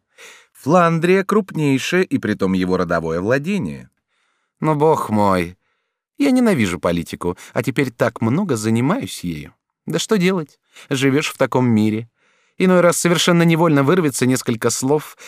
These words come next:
какое-нибудь самое обыкновенное замечание о государственных делах. Но у этих слов, у этих замечаний нет цели, они бросаются на ветер. И если его величество настаивает, чтобы я высказала мою мысль подробнее, я отказываюсь.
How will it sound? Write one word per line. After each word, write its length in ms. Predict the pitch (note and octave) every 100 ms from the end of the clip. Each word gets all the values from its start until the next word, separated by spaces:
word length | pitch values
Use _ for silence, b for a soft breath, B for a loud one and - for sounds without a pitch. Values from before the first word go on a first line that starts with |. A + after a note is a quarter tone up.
| B B
какое-нибудь 500 | F#3+ G#3 G3+ F#3+ F#3+
самое 260 | G#3+ G3
обыкновенное 500 | F3+ F3+ E3+ F3 E3+
замечание 520 | D3+ D3 D3 F3+ E3+ D3
о 40 |
государственных 720 | B2+ - C3+ D3 - A#2+ A2
делах. 540 | G2 G2 F#2+ G2+ - - _ _ _ _ _ _ _
Но 280 | D#3 D#3+ F#3+
у 80 | F#3
этих 260 | F#3 F3+
слов, 460 | - D#3 D3 F#3 -
у 80 | D3
этих 220 | C#3+ C3+
замечаний 560 | B2+ C#3 - D#3 E3 E3
нет 240 | E3 E3+
цели, 420 | - F3+ A3+ G3
они 240 | A#2+ A#2 B2
бросаются 600 | A2 A2+ - C#3+ B2+ C#3+
на 160 | C#3+
ветер. 460 | C#3 F#3 - - - _ _ _ _ _ _ -
И 80 | G2
если 280 | A2 -
его 160 | A2+ A2+
величество 500 | A2+ A2+ G#2+ - G#2+
настаивает, 600 | G#2+ G2+ - A2 A2 D3+
чтобы 280 | - C#3 A2+
я 100 | G2+
высказала 520 | G#2 - G2 F#2+ F2
мою 180 | F2+ F2
мысль 260 | F2 F2
подробнее, 680 | E2+ F2 E2 E2 E2 G2+ A2
я 120 | A2
отказываюсь. 1040 | - B2 - G3 G3 B2+ D#2 - - -